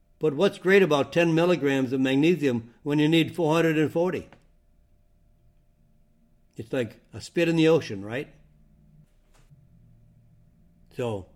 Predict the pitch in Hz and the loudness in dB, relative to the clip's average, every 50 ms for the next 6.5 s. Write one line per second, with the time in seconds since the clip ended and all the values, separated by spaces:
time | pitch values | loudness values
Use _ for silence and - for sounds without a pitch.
0 | _ _ _ 160 180 180 165 160 135 - 131 113 107 95 - - _ _ _ _ | _ _ _ 0 2 2 2 2 0 -2 -4 -8 -10 -12 -14 -20 _ _ _ _
1 | - - - - 135 131 135 156 143 156 156 143 151 143 135 135 123 - 147 151 | -20 -18 -12 -10 -10 -8 -6 -4 -2 -2 -2 -2 -2 -2 -2 -4 -6 -4 -4 -4
2 | 165 147 127 123 123 120 110 113 123 139 143 156 151 131 120 - - 135 127 143 | -4 -4 -4 -6 -6 -4 -6 -6 -6 -4 -2 -2 -2 -2 -4 -8 -10 -6 -6 -4
3 | 151 156 135 120 117 120 120 123 135 147 156 156 135 143 165 165 139 - 127 113 | -4 -4 -4 -4 -4 -4 -4 -2 -2 -2 -2 0 0 0 -2 -2 -4 -6 -6 -6
4 | 107 107 - - - - _ _ _ _ _ _ _ _ _ _ _ - 120 135 | -6 -8 -10 -14 -20 -20 _ _ _ _ _ _ _ _ _ _ _ -8 -4 -2
5 | 139 135 127 107 156 160 160 170 170 151 117 - 156 151 147 151 143 113 - 151 | -2 -2 -2 -2 0 0 2 2 2 0 0 0 2 4 4 4 2 2 2 2
6 | 151 151 143 147 156 156 151 143 131 113 | 2 4 4 4 2 2 2 0 -2 -6